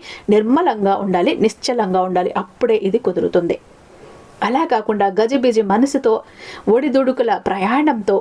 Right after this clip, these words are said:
ఉంటే ఏవి కూడా అర్థం కావు. అందుకే ఇంతకాలం కూడా ఎంతో కోల్పోయావు. అందుకే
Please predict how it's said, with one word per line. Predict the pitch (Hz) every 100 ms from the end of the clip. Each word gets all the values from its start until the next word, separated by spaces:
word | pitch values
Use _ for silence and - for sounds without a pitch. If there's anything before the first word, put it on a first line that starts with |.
| 196
ఉంటే | 214 196 175 185 196
ఏవి | 262 330 359 349
కూడా | - 175 -
అర్థం | 180 190 180 175
కావు. | 180 220 349 - - -
అందుకే | 262 381 - 311 -
ఇంతకాలం | 285 320 269 - 349 302
కూడా | 262 220 -
ఎంతో | 214 269 269 262
కోల్పోయావు. | 196 190 190 185 180 208
అందుకే | 190 202